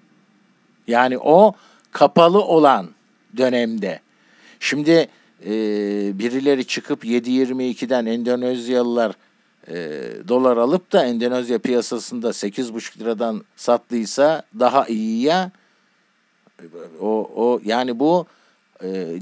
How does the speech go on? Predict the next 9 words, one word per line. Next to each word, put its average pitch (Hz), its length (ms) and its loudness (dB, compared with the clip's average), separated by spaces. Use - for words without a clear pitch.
cidden, 123 680 -2
gerçekten 135 1120 0
borsa 131 560 4
yatırımcısını 127 840 0
geri 135 320 2
zekalı 101 480 -2
yerine 82 360 -12
koymaktır 80 560 -16
arkadaşlar. 78 800 -16